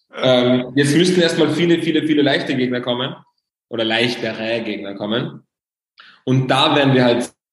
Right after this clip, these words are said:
sehen, woran wir sind. Und da bin ich absolut zuversichtlich, weil ich glaub, da sind, da sind wir voll auf Schiene,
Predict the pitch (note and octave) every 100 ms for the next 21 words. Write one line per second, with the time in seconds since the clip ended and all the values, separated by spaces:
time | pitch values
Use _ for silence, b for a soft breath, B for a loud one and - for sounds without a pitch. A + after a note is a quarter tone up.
0 | _ B2 B2 A#2 F#2+ - - - A2+ A#2+
1 | A#2+ A#2 B2+ C#3+ B2 A#2+ B2 A#2+ B2 -
2 | B2+ B2+ D#3 B2+ A#2 A#2 B2 A#2 A#2+ A#2+
3 | A#2+ A2+ A2+ - B2+ E3 E3+ C#3 C3+ C3+
4 | B2 - F3+ C3 C3